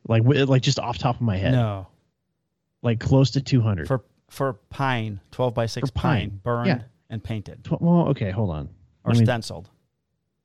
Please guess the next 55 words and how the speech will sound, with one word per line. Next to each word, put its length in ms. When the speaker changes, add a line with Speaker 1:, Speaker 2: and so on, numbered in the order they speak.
Speaker 1:
So 160
it's 140
not 220
three 180
D, 200
it's 120
just 160
painted 300
on 160
there? 340
Speaker 2:
It's 200
either 200
painted, 360
hand 220
painted 340
with 120
a 40
stencil, 360
or 140
they 140
put 200
the 80
graphic 460
on, 140
you 80
know, 80
they 80
put 160
the 60
Speaker 1:
Oh, 60
Speaker 2:
Cricut 140
Speaker 1:
so 120
it's 100
Speaker 2:
vinyl. 160
Speaker 1:
not 80
like 140
th-, 220
it's, 180
so 120
it's 180
not 120
Speaker 2:
No. 80
Speaker 1:
like 80
three-dimensional, 500
like 140
she 120
Speaker 2:
No. 120
Speaker 1:
scroll 180
sawed 260
out 200
something 240
and 100
put 100
it, 80
okay, 260